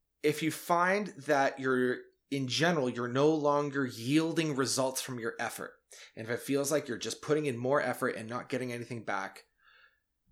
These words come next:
consider turning back inward and, and coming home. And what I mean by that is really just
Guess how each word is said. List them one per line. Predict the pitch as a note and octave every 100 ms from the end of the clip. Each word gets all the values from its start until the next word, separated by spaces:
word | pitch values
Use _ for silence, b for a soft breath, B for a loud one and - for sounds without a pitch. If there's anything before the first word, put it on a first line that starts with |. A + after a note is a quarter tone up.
| _ _
consider | - C3 - - G#3+ D3+ A2 A2 - _ _ -
turning | - - E3 E3 E3
back | D3 C3+ - -
inward | C3+ A2+ G#2 G2+ G2+
and, | A#2 A2+ A2 G#2 - _ _ _ _ _ _ _ _
and | A#2+ A#2 A2+ - _ _ _ _ _ _ _ _ _ _ _ _
coming | - - E3 D#3+ D#3+
home. | C#3 C#3+ C3+ F#2 C#2
And | - A#2+
what | B2
I |
mean | B2 C#3 C#3
by | C3
that | B2+ B2
is | A#2 A2 - B B B
really | A#2+ C3 D3+ D#3
just | C#3+ C#3+ B2+ -